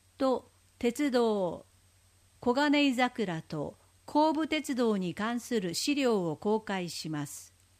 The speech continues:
日時、十一月一日金曜から十二月二十八日土曜、午前九時から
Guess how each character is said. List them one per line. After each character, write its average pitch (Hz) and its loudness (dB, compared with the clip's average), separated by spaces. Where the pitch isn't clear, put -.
日 254 2
時、 151 -6
十 285 2
一 294 0
月 269 0
一 262 -2
日 262 -2
金 262 0
曜 233 0
か 156 -8
ら 143 -8
十 240 0
二 294 4
月 269 0
二 262 2
十 240 0
八 185 -4
日 247 0
土 190 -2
曜、 196 -2
午 269 2
前 190 0
九 311 0
時 277 -2
か 185 -4
ら 151 -6